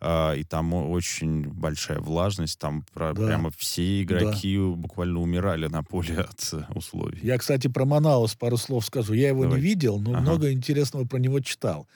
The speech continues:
Speaker 2: Это же город уникальный. Он вырос в сельве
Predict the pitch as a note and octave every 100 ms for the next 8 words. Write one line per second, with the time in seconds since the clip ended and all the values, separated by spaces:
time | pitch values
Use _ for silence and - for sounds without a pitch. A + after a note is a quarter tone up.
0 | - - _ B2+ C#3 A#2+ B2 C#3 E3+ C3
1 | C#3 C#3 D3+ D3+ G#2 A2 A2 A#2 D3+ B2+
2 | G#2+ - - F#3 E3 A2+ F#2+